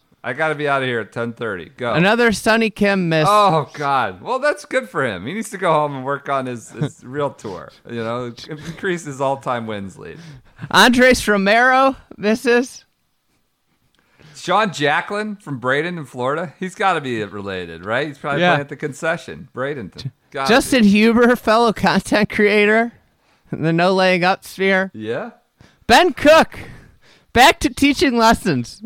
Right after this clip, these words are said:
Speaker 2: on the, uh,
Speaker 1: Latino
Speaker 2: in the
Speaker 1: America tour? <laughs>
Speaker 2: No, in the, in the Minnesota, whatever town in
Speaker 1: Uh,
Speaker 2: Minnesota, Michigan,
Speaker 1: yeah, yeah,
Speaker 2: Michigan
Speaker 1: yeah.
Speaker 2: driving range that he's a alleged pro. <laughs> That he's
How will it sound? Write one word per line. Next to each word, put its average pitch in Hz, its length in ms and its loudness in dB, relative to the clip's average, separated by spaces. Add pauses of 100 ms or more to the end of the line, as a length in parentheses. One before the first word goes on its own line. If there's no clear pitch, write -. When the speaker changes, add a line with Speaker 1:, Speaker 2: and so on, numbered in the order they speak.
Speaker 2:
on 175 220 2
the, 185 220 2
uh, 165 380 6 (120)
Speaker 1:
Latino 147 480 0
Speaker 2:
in 135 80 4
the 131 80 4
Speaker 1:
America 131 300 2
tour? 175 320 0 (300)
<laughs> - 0 - (180)
Speaker 2:
No, 311 340 8
in 208 120 6
the, 214 380 2
in 233 60 2
the 262 100 2
Minnesota, 247 640 2
whatever 254 360 4
town 226 460 2
in 180 100 0
Speaker 1:
Uh, - 20 0
Speaker 2:
Minnesota, 214 640 0
Michigan, 233 600 0
Speaker 1:
yeah, - 280 -6 (140)
yeah, 90 100 -8
Speaker 2:
Michigan 247 580 2
Speaker 1:
yeah. 202 100 -10
Speaker 2:
driving 233 440 4
range 240 460 2
that 202 140 2
he's 202 220 2
a 190 360 2
alleged 196 520 0
pro. 180 220 2
<laughs> 208 600 2
That - 180 0
he's - 100 -8